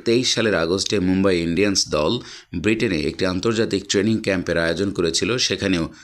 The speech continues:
সুযোগ পেয়েছিলেন তিনি। রবিন মিন্স একজন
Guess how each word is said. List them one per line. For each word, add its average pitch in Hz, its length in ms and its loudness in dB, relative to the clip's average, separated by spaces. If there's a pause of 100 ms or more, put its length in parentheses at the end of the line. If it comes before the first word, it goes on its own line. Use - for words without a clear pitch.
(140)
সুযোগ 95 380 0
পেয়েছিলেন 95 480 0
তিনি। 78 240 -2 (340)
রবিন 87 380 0
মিন্স 107 320 0
একজন 87 300 0